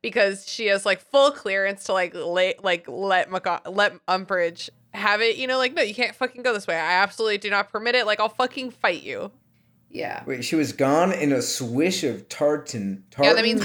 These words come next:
Speaker 1: that's,
Speaker 3: What is
Speaker 1: like,
Speaker 3: that?
Speaker 1: plaid.
Speaker 3: Is that a, is that a, is that, like, an English
Speaker 2: Yes.
Speaker 3: phrase?
Speaker 1: Yeah, it means plaid.
Speaker 3: It's gone.
Speaker 2: They say weird things.
Speaker 3: Wow.
Speaker 2: Let's say, I'm just gonna say three, three weird English fashion phrase, fashion words right now. Tartan for plaid,
Speaker 3: <laughs>
Speaker 2: plait,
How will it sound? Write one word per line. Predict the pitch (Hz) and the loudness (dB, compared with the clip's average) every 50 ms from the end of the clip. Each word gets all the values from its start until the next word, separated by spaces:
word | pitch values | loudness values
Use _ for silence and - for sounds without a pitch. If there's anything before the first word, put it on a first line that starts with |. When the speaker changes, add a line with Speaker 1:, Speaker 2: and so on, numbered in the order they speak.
| 202 - | -4 -2
Speaker 1:
that's, | - 226 185 | -2 0 2
Speaker 3:
What | 175 196 | 2 4
is | 180 | 4
Speaker 1:
like, | |
Speaker 3:
that? | 160 123 | 4 4
Speaker 1:
plaid. | 190 185 190 185 175 180 - - | 4 4 4 2 0 -2 -4 0
Speaker 3:
Is | 131 | 2
that | 170 202 | 4 6
a, | 220 156 135 156 156 | 6 4 2 -2 -2
is | 165 143 160 | 0 4 4
that | 190 208 | 4 4
a, | 180 143 - - - | 4 2 -4 -6 -6
is | 151 131 | 0 2
that, | 180 | 4
like, | 180 202 196 | 4 4 2
an | 196 147 | 0 0
English | 139 147 156 165 165 180 180 185 | 0 -2 0 0 0 0 0 2
Speaker 2:
Yes. | 190 190 185 185 185 190 | 4 4 6 6 6 6
Speaker 3:
phrase? | 196 202 | 4 4
Speaker 1:
Yeah, | 196 196 | 4 4
it | 196 | 2
means | 208 214 208 202 - | 0 -2 -4 -6 -8
plaid. | - - 180 185 190 180 165 160 175 - _ _ _ _ | -4 0 2 2 2 2 0 -2 -6 -14 _ _ _ _
Speaker 3:
It's | _ - - - _ _ | _ -20 -20 -20 _ _
gone. | 143 143 143 143 143 143 143 - - | 0 0 0 0 0 -4 -8 0 2
Speaker 2:
They | 254 247 | 4 4
say | 247 - - 294 | 4 4 2 2
weird | 294 285 254 247 240 | 4 6 4 4 4
things. | - - 214 | 4 2 2
Speaker 3:
Wow. | 214 208 | 2 2
Speaker 2:
Let's | 233 240 - | 2 2 4
say, | 285 277 269 | 4 4 4
I'm | 240 247 247 | 4 4 2
just | 247 254 - | 2 0 0
gonna | 269 269 | 0 0
say | - - 247 269 277 | 2 2 2 2 2
three, | - 208 - 220 | 0 -2 -4 -4
three | 214 - - 226 220 220 226 240 247 | -6 -8 -8 -4 -4 -2 -2 -2 -4
weird | 226 220 208 208 208 202 | -2 0 2 2 2 2
English | 156 190 196 180 185 190 185 185 | 0 -2 -2 0 2 2 0 0
fashion | - - 170 165 170 170 - 170 165 165 | 0 0 0 0 0 -2 -4 -8 -8 -6
phrase, | - 151 156 170 170 - - 175 175 - | -4 -2 -2 -2 -4 -8 -12 -14 -6 -2
fashion | 190 170 175 175 - 180 170 170 170 165 - - | 0 2 2 2 0 -2 -4 -4 -6 -8 -12 -10
words | - 170 160 151 156 - - | -8 -6 -6 -6 -8 -8 -8
right | 165 160 156 | -6 -6 -6
now. | 151 139 110 - - _ _ _ _ _ _ _ _ _ | -6 -8 -10 -10 -12 _ _ _ _ _ _ _ _ _
Tartan | - 320 302 - - 220 | 0 2 4 4 2 0
for | - - 247 247 | -2 -2 -2 -2
plaid, | - - 190 170 160 160 170 196 233 - _ _ _ _ _ _ _ _ _ _ _ - - - | 0 -2 -2 0 0 0 -2 -4 -4 -10 _ _ _ _ _ _ _ _ _ _ _ -20 -8 -6
Speaker 3:
<laughs> | 147 120 - - | -6 -6 -6 -10
Speaker 2:
plait, | - - 220 190 180 180 202 269 - - - - - - | -8 -2 2 4 6 6 6 6 4 2 -2 -4 -4 -6